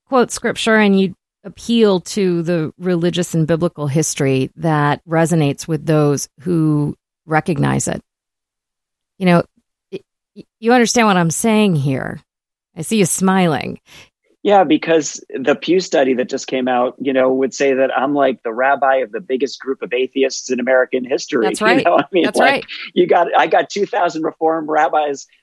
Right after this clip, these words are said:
Speaker 2: leading two million Reform Jews who, you know, probably would say, like, "Why are you still reading that Bible?" And yet they keep showing up.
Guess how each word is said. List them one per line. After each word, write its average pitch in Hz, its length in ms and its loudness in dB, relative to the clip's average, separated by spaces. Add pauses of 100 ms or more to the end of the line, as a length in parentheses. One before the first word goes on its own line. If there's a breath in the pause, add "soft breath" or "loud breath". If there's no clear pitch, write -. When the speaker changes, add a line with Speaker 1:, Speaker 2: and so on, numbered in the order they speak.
Speaker 2:
leading 156 380 0
two 165 180 -4
million 160 380 -4
Reform 139 360 -6
Jews 147 380 -2
who, 151 340 -2 (120)
you 175 120 2
know, 143 260 4
probably 165 540 -4
would 151 160 -6
say, 160 200 -4
like, 151 240 -6 (260)
"Why 180 200 -2
are - 20 -2
you 277 80 -2
still 196 180 -4
reading 190 220 0
that 196 160 -2
Bible?" 208 280 0
And 185 140 -2
yet 254 180 2
they - 120 2
keep - 240 -6
showing 220 460 -2
up. 214 260 -2